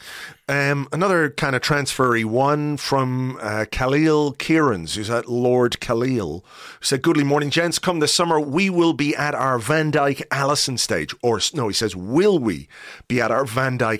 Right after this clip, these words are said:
Alisson stage where one or two big signings push us over the edge?" He says, "Clive, our friend at Clive P A F C, sees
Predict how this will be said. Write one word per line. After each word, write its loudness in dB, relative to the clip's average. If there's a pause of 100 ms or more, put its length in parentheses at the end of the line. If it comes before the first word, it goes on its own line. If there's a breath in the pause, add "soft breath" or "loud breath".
Alisson -2
stage 0 (300 loud breath)
where 2
one 2
or 2
two 0
big 0
signings 0 (280 loud breath)
push 0
us 2
over 2
the 0
edge?" -6 (540 loud breath)
He -14
says, -4
"Clive, -2
our -6
friend -2
at -2
Clive -2
P 2
A 0
F -4
C, -4
sees -4